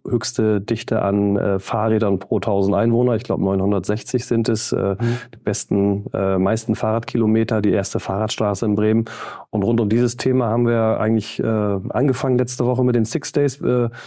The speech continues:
Speaker 1: äh, ähm, einer Reihe an Veranstaltungen, die es teilweise noch nicht gab, aber die es teilweise auch gibt. Also noch nicht gab es zum Beispiel ein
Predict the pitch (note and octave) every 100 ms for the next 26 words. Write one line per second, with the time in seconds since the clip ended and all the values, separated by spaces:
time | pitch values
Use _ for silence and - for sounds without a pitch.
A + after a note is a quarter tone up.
0 | - - - - A2+ A2 A2 A2+ A2+ A2+
1 | A2 G#2+ - F2+ G#2+ G#2+ G#2 F2 G#2+ C#3
2 | F2+ F#2 - G2+ A2+ - A2 A2+ B2 B2
3 | A2 - A2+ A2+ G#2+ G#2 G2+ G2 G2 B2
4 | - D3+ C3+ A#2+ A#2+ B2 B2+ B2 B2 B2
5 | A2 G#2 F#2+ F2+ G2 G2+ B2+ - A#2 A#2
6 | - A#2 A2 G#2+ A2+ A2 G#2 G#2